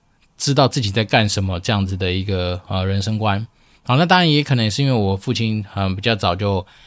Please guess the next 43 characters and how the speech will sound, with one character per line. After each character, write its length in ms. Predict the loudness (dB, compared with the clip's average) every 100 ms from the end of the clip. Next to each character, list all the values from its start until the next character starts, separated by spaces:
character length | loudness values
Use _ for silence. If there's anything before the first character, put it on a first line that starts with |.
| -20 -10
已 80 | -6
经 200 | -2 0
有 240 | 0 0
那 120 | -2
种 140 | -2 -2
算 180 | -2 -2
是 60 |
什 100 | -2
么 80 | -2
中 220 | -2 -2
风， 340 | 0 0 0 -2
无 100 | 0
法 300 | 2 2 2
去 160 | -2
面 160 | -2 0
对 140 | 0
自 60 | -2
己 80 | -2
人 180 | 0 0
生 140 | 0
的 60 | -2
一 20 |
个 80 | 0
状 180 | 0
况 180 | 2 2
嘛， 140 | 2 -2
所 100 | -2
以 40 |
变 160 | 0 0
成 100 | 0
是 80 |
当 240 | 2 2 2
你 100 | 0
会 200 | -2 -4
更 300 | -2 -2 -2 -6 -20 _ _
看 360 | -4 0 2 4
淡 240 | 4 2
有 160 | 2 0
一 40 |
些 160 | 0 0
事 180 | 0 0
情 220 | -2 -6
啦。 220 | -8 -8